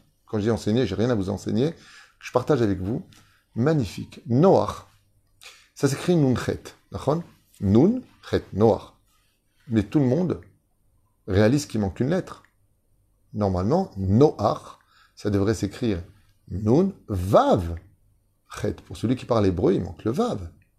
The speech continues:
Et on n'écrit jamais Noach avec le Vav. Pourquoi ? Il y a un point en haut, Noach.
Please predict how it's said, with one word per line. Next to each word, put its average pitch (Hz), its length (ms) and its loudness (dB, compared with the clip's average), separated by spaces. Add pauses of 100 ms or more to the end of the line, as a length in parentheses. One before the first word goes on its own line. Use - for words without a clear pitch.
(1120)
Et 104 280 0 (480)
on 117 100 4
n'écrit 147 300 0
jamais 127 300 2
Noach 110 580 -4 (340)
avec 107 300 -6
le 101 60 -2
Vav. 82 240 -10 (640)
Pourquoi ? - 420 -6 (720)
Il 107 80 2
y - 20 6
a 101 60 4
un 101 60 2
point 135 240 4
en 95 100 2
haut, 156 200 0 (220)
Noach. 113 840 0